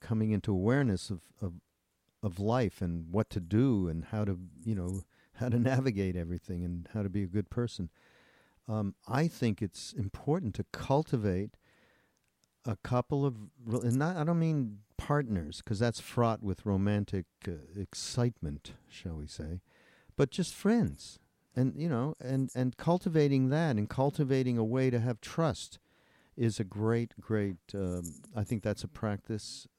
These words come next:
uh, that, uh, um, it's, it's something that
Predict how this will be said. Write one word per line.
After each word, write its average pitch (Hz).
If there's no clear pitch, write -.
uh, 92
that, 92
uh, -
um, 98
it's, 120
it's 151
something 156
that 120